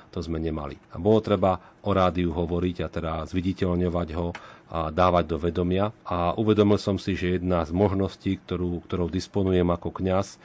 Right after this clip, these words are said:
a už som nebol, nebol v tom čase farár, čiže mohol som po nedeliach chodiť hore dole, tak bolo aj, e, navštevovanie farností. A v podstate sa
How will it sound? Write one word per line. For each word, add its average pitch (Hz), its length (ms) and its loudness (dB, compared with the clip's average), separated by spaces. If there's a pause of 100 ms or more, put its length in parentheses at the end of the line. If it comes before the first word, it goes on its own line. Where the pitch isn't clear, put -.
(340)
a - 80 -6
už 101 160 0
som 90 80 -2
nebol, 87 320 0
nebol 90 160 0
v - 160 -6
tom 85 80 -6
čase - 240 -12
farár, 90 480 -2
čiže 82 560 -8
mohol 90 320 -2
som 87 240 -4
po 90 160 -4
nedeliach 90 480 -2
chodiť 90 320 -4
hore 85 160 -4
dole, 90 320 -6 (400)
tak 78 240 -4
bolo 87 320 2
aj, 85 280 -2
e, 82 40 -16 (280)
navštevovanie 82 920 2
farností. 90 720 -4 (240)
A 90 80 -2
v - 60 -20
podstate 117 340 -2
sa 92 320 4